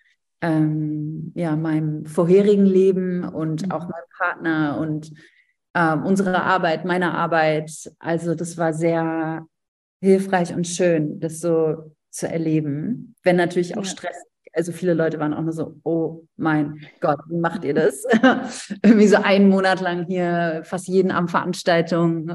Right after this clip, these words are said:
Speaker 1: und Riesenausstellung mit hundertzwanzig KünstlerInnen und so. Also es war richtig so,
Speaker 2: Mhm.
Speaker 1: aber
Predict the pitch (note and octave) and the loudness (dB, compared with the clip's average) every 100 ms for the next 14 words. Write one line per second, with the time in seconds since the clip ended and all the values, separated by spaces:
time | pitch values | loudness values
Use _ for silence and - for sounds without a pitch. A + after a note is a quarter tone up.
0 | E3+ E3+ E3 E3 D#3+ _ _ - F#3 F#3 | -6 -4 -4 -8 -12 _ _ -4 -2 -2
1 | C#3 F3 - F3+ E3+ E3+ - F3+ F3 F3+ | 0 0 0 -2 -2 -6 -6 -4 -4 -4
2 | E3+ F3+ - F#3 F#3 - D3+ F3 E3+ - | -6 -6 -2 -2 -2 -2 2 4 2 0
3 | D#3+ E3 D#3+ - D#3+ D#3+ E3 D#3+ F3 - | -2 0 0 -2 -8 -8 -10 -10 -12 -4
4 | E3 - - - - _ _ _ _ _ | -4 -4 -12 -16 -18 _ _ _ _ _
5 | _ _ - - - _ G#3+ E3+ E3 E3+ | _ _ -20 -20 -20 _ -10 -6 -6 0
6 | F3 E3+ D#3+ D#3+ | 2 2 2 0